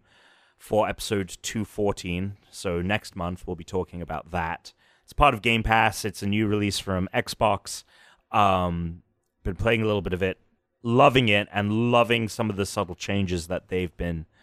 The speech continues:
uh, that the gameplay has made. Some things that I think even though I really enjoyed Ori and the Blind Forest, there were a couple of gameplay hitches that seemed very annoying,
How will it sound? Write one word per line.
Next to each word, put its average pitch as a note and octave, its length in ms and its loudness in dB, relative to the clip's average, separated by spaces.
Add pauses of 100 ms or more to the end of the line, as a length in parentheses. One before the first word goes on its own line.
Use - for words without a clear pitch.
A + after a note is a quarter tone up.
(520)
uh, F2+ 360 2
that F2+ 220 -2
the F#2 80 -6
gameplay F#2 720 0
has F2 240 -6
made. F2+ 360 0
Some A2+ 260 -2
things G#2+ 280 -2
that F#2 80 -6
I F#2+ 80 0
think F#2+ 400 -6 (880)
even A#2 260 2
though A2 100 4
I G#2+ 60 6
really G2+ 260 2
enjoyed G#2+ 680 2
Ori C#3 280 2
and C#3+ 80 2
the C3+ 60 0
Blind C3+ 320 2
Forest, C#3 480 2
there A2 120 2
were G2+ 100 2
a F#2 40 -4
couple G#2+ 380 -2
of F#2+ 380 0
gameplay G2+ 540 0
hitches A2+ 500 -4
that - 260 -4
seemed F#2+ 320 -6
very F#2 280 0
annoying, A#2 480 -2